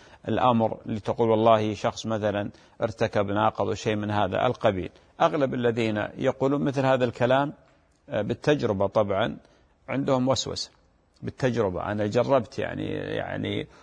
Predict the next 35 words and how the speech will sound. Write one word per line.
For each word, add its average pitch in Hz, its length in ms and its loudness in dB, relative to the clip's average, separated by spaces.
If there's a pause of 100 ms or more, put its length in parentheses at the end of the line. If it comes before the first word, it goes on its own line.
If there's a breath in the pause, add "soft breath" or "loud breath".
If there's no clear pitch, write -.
(180 loud breath)
عقود 123 440 2 (560 soft breath)
في - 80 -6
التعامل 117 600 0
مع 101 380 -2
من 104 360 -2
لديه 113 320 2
مثل 110 240 -2
هذه 113 220 0
المشاكل، 117 760 -4
فهو 135 500 2 (420 soft breath)
بالتجربة 139 640 0
عنده 143 320 0
وسواس، 104 560 -4 (420)
فيتهم 135 480 2
نفسه 127 300 -2
بأنه 110 340 -2
كذا، 107 280 0 (100)
يتهم 104 320 -4
نفسه 104 260 -4
بأنه 101 280 -4
كذا. 98 120 -10 (260 loud breath)
وهذا 139 220 4
بالمناسبة 143 600 2
من 135 140 2
الجنسين، 123 560 2 (360)
من 117 140 -2
الذكور 120 440 0
والإناث. 87 440 0 (360 soft breath)
ولذلك 120 440 2
يا 117 60 0
أخي 113 140 -6
الفاضل 107 360 -2
بارك 110 340 -4
الله 107 140 -4
فيك، 113 260 -6